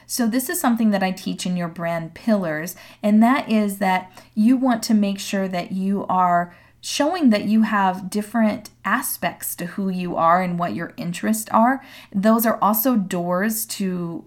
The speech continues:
have people come in through your passions and the things that you enjoy and appreciate. Let's just say things like art or a particular sport or something that you love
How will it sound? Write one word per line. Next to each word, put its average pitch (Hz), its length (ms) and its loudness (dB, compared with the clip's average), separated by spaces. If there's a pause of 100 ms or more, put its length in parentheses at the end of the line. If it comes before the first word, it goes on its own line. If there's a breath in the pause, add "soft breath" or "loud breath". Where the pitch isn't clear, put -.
(120)
have 185 300 -2
people 190 220 -6
come 180 400 -4
in 160 360 -4 (260 loud breath)
through 202 200 0
your 170 240 -2
passions 208 800 0
and 165 480 -6 (300 loud breath)
the 180 80 -8
things 175 320 -2
that 175 120 -6
you 170 200 -4
enjoy 165 400 -4
and 165 160 -6
appreciate. 214 800 0
Let's 180 260 -6
just - 240 -8
say 165 220 -6
things 165 420 -10
like 160 380 -4 (420 loud breath)
art 185 600 4
or 156 480 -2
a 156 60 -8
particular 165 500 -10
sport - 720 -2 (260 loud breath)
or 160 640 0 (160 loud breath)
something 180 460 -2
that 160 160 -4
you 160 320 -6
love 170 580 4